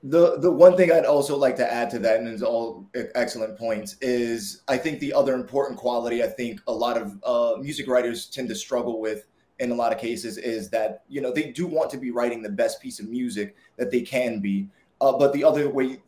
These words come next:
thing, uh, other way you have to think about it is that, you know, it's not necessarily, when we're talking about sync and putting things in picture,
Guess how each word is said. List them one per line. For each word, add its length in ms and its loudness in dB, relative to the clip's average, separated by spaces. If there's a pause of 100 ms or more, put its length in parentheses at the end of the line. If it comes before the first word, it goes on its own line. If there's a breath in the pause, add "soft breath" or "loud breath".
(100)
thing, 320 -8
uh, 220 2
other 260 6
way 140 2
you 80 -4
have 140 0
to 80 -2
think 260 -6
about 260 0
it 100 -6
is 160 -8
that, 360 -2 (200 soft breath)
you 140 -2
know, 60 -4
it's 200 -6
not 220 0
necessarily, 680 2
when 380 -8
we're 160 -6
talking 240 -2
about 180 -4
sync 200 -8
and 120 -12
putting 200 -14
things 180 -14
in 80 -16
picture, 440 -6